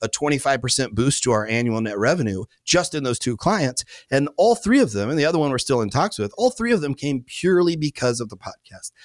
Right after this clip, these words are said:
because they saw that, they saw me as an authority, they wanted to talk. And then when we have these meetings with them, there's not a lot of, I don't have to sell myself. They already, in their mind, have the impression and they believe that you are credible, you are an authority,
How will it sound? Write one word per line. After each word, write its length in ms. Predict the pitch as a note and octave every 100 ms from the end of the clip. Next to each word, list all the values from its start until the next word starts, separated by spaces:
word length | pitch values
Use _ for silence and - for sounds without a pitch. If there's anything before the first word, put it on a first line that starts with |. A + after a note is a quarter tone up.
| -
because 220 | B2 A#2 G#2
they 100 | G#2+
saw 380 | - C#3+ D#3
that, 280 | D#3 E3 F#3 _ _
they 140 | - B2
saw 260 | - B2+
me 160 | A2+ A2
as 140 | G#2
an 80 | G#2
authority, 560 | G2 - C#3+ D3 D3+ D3
they 120 | G#2+
wanted 280 | F#2+ G2 F#2+
to 80 | F#2+
talk. 360 | C3+ C#3+ D3 - - - -
And 80 | C#3+
then 80 |
when 80 | E3+
we 100 | E3
have 280 | C3 E3+ G#3+
these 180 | F#3 B2
meetings 280 | A#2 A2+ G#2+
with 120 | G#2+
them, 160 | B2
there's 200 | C#3 C#3
not 220 | D3+ D#3 D#3+
a 60 |
lot 220 | D3+ D3+
of, 220 | C#3 B2 - _ -
I 60 | D3+
don't 120 | E3+
have 100 | E3
to 100 | D3+
sell 360 | - - D#3 G#3
myself. 420 | G2 - C#2+ -
They 180 | - G#3+
already, 380 | A#3+ A3 G3+ E3+
in 100 | C#3
their 160 | D3 E3
mind, 440 | D3 D#3 C3+ C3
have 200 | C#3+ C3+
the 80 | C3+
impression 460 | B2+ C#3+ C#3 -
and 100 | B2
they 60 | A#2+
believe 560 | B2+ B2 E3 A#2 B2 C3 - - _
that 360 | A2+ A2 A#2 -
you 480 | G2 A#2 F#3 A3 -
are 240 | C3 B2+
credible, 500 | - A2+ G#2+ G2 A2+
you 300 | A2+ C#3 G3+
are 160 | F#3 C#3+
an 80 |
authority, 600 | A#2+ - G#2 G2+ G#2 C#3